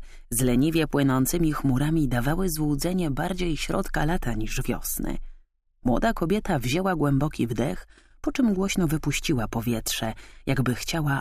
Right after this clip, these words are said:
omieść nim całe pole kalarepy. Taki bowiem widok rozciągał się z okna jej pokoju.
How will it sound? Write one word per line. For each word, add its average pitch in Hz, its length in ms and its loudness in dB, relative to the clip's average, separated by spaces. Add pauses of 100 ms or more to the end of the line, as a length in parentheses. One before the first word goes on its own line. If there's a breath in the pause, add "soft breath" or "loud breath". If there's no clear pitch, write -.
omieść 147 480 -2
nim 117 240 2
całe 139 340 -2
pole 143 300 0
kalarepy. 127 720 0 (240)
Taki 202 300 0
bowiem 143 440 4
widok - 360 0
rozciągał 120 560 0
się 120 180 -2
z - 80 -2
okna - 320 0
jej 123 200 2
pokoju. 127 640 -4